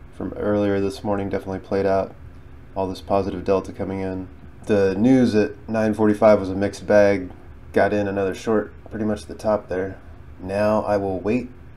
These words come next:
and see what ten o'clock news brings.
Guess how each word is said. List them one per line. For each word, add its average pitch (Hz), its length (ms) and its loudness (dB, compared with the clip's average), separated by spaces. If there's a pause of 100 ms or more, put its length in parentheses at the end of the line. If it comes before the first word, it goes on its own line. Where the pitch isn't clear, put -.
(380)
and 90 120 -14
see - 240 -8
what 113 200 -6
ten 113 160 -6
o'clock 113 440 -4 (220)
news 107 320 -2
brings. 82 680 -8